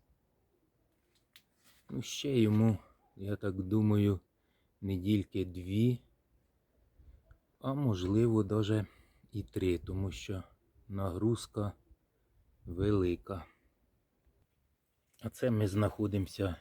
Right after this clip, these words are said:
біля корневласного байконура. Нагрузка також тут гарна, залишив по одній гроні на кожному пагоні, але тут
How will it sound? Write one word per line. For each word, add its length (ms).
біля 540
корневласного 1120
байконура. 800
Нагрузка 640
також 520
тут 300
гарна, 640
залишив 760
по 100
одній 380
гроні 560
на 200
кожному 640
пагоні, 720
але 260
тут 340